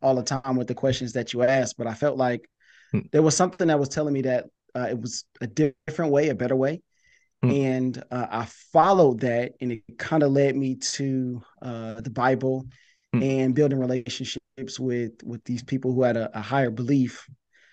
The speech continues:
Speaker 1: And that helped me, you
Speaker 2: Hmm.
Speaker 1: know, to, to live a life that I felt like was better, you know? So I
Speaker 2: Hmm.
Speaker 1: feel like my life gets better every year, and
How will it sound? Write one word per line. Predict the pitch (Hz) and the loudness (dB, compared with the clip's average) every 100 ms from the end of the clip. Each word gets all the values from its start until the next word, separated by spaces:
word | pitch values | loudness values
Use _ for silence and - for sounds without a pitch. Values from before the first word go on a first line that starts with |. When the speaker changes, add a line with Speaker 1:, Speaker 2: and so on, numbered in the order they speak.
| _ _ _ _ - _ - | _ _ _ _ -20 _ -4
Speaker 1:
And | 127 123 120 120 120 120 | 0 2 2 2 0 2
that | 139 139 | 4 6
helped | 156 151 | 4 2
me, | 147 165 147 104 - _ _ | 4 4 4 -4 -16 _ _
you | 143 | 2
Speaker 2:
Hmm. | 107 | 2
Speaker 1:
know, | 120 | 0
to, | - 139 120 | -2 -2 -2
to | 110 123 110 | -4 -6 -4
live | 143 139 | 0 2
a | |
life | 135 131 127 | 6 6 4
that | 123 | -2
I | |
felt | 113 127 | -2 -4
like | 117 - | -4 -6
was | 107 | -12
better, | - 151 123 98 104 _ _ - | 2 4 4 -2 -14 _ _ -12
you | |
know? | 113 110 | -8 -6
So | - 120 | -4 -4
I | |
Speaker 2:
Hmm. | 113 147 | -2 -2
Speaker 1:
feel | 135 | -2
like | 117 110 | -4 -4
my | 110 123 | -4 -2
life | 120 | -2
gets | 120 110 | -4 -6
better | 110 127 127 | -2 0 0
every | 123 127 | 2 2
year, | 139 147 123 113 _ | 4 4 2 -4 _
and | 123 123 117 113 | -4 -2 -4 -8